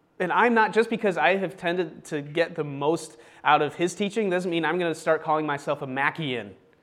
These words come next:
You know, I'm a Tim Mackian or, or a Bible projectist. You know, it's, that's, would seem kind of ridiculous, right? If, or if the people of N C F were divided between, uh, Beolsians and Stelz-, Stelzists,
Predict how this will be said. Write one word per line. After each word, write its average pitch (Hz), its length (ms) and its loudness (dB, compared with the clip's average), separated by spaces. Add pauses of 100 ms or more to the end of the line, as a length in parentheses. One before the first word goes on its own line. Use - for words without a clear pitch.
(200)
You 143 160 -6
know, 135 240 -2
I'm 147 200 2
a 139 80 -4
Tim 160 320 -6
Mackian 143 500 0
or, 160 160 4
or 165 120 4
a 156 40 2
Bible 180 360 6
projectist. - 840 4 (400)
You 175 120 2
know, 165 140 8
it's, 165 300 2 (260)
that's, 165 340 0 (100)
would 175 240 -4
seem - 340 -2
kind 170 200 2
of 160 80 0
ridiculous, 151 560 2
right? 190 200 2
If, 196 100 -4 (280)
or 185 60 6
if 190 80 2
the 185 80 -4
people 247 260 6
of 196 80 8
N 202 120 6
C 190 220 4
F 220 160 8
were 180 100 4
divided 170 440 4
between, 170 540 4 (320)
uh, 147 380 6 (600)
Beolsians 180 840 8
and 156 120 0
Stelz-, - 640 -2
Stelzists, 170 840 -2